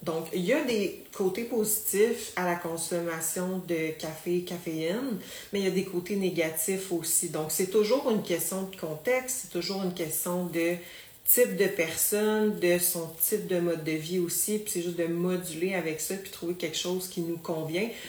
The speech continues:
pour simplement retirer les bénéfices et non avoir les côtés négatifs qu'on peut avoir. Euh, donc, comme je disais,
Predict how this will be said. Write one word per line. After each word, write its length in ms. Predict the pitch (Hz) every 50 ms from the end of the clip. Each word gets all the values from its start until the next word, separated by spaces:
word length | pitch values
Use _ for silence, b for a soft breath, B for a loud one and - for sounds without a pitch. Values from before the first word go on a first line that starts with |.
| B B -
pour 160 | - - -
simplement 420 | - 202 190 - 190 175 190 196 190 175 -
retirer 460 | 185 196 196 190 - - 190 170 190 185
les 140 | 190 180
bénéfices 720 | 160 - 170 165 165 160 160 160 214 214 220 214 - - - 180
et 140 | 175 170
non 320 | 170 170 170 175 180 185 175 175
avoir 320 | 170 160 160 165 170 175
les 100 | 170 170
côtés 380 | 165 - 165 156 - - 185 185
négatifs 840 | 180 175 170 165 170 160 160 165 - - - 185 185 185 - -
qu'on 160 | - - 160 156
peut 360 | 156 - 190 190 175 - - -
avoir. 420 | 165 160 151 156 147 - - - - B B B B B B B B B B B B -
Euh, 220 | 180 180 180 180 170 -
donc, 320 | - 175 185 196 185 - -
comme 180 | 262 269 294
je 60 | 262 226
disais, 360 | 180 175 175 208 233 277